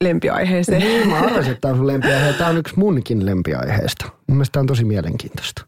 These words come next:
Speaker 1: Joo. Mä sen verran korjaan, että mua todellakin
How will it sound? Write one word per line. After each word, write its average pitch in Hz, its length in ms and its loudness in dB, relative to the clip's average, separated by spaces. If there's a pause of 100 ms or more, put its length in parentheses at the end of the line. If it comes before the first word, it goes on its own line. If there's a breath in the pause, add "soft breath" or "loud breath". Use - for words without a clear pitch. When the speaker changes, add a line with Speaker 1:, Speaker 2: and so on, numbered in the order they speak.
(320)
Speaker 1:
Joo. 175 340 2 (680 loud breath)
Mä 175 220 0 (140)
sen 240 200 0
verran 208 220 0 (100)
korjaan, 220 520 0
että - 260 -4 (400)
mua 180 200 2
todellakin 165 720 0